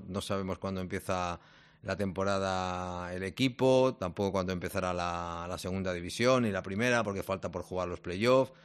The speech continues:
Es decir, estamos, nos vamos con una indefinición absoluta en todo, en todo, en el destino, a nivel deportivo, a nivel social, a nivel económico, a nivel sanitario.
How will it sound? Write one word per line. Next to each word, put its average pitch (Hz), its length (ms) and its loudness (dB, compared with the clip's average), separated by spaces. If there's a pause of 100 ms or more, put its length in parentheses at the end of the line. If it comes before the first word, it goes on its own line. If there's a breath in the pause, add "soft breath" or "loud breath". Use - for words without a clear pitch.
(440 loud breath)
Es - 80 -
decir, 117 180 4
estamos, 131 560 4
nos 123 220 4
vamos 160 320 10
con 123 580 10
una 143 240 8
indefinición 139 640 6
absoluta 147 560 8
en 113 320 4 (100)
todo, 127 400 10 (380)
en 120 340 2
todo, 104 380 6 (160)
en 104 240 -2
el 107 160 0
destino, 170 800 8 (340 soft breath)
a 98 120 0
nivel 113 240 6
deportivo, 147 640 8
a - 20 8
nivel 117 240 6
social, 147 480 4
a 131 60 6
nivel 117 260 2
económico, 143 840 4 (300 soft breath)
a - 100 -6
nivel 110 220 4
sanitario. 143 800 6